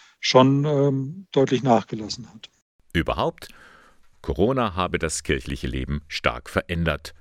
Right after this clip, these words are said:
Speaker 2: Vorher schon hatte die Bindung an die Kirche stark nachgelassen, nun wird das noch verstärkt.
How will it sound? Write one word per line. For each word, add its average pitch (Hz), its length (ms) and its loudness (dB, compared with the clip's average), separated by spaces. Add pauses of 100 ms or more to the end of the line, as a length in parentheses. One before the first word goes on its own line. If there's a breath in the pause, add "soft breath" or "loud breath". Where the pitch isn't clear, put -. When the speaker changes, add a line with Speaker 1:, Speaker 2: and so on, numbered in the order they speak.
(180)
Speaker 2:
Vorher 160 340 0
schon 120 300 -4 (100)
hatte 101 240 -2
die 82 80 -2
Bindung 95 380 0
an 87 80 0
die 73 100 -2
Kirche 78 320 -4
stark - 260 -4
nachgelassen, 87 600 0 (380 soft breath)
nun 82 240 0
wird 67 100 -2
das - 140 -4
noch 69 140 -4
verstärkt. - 640 -8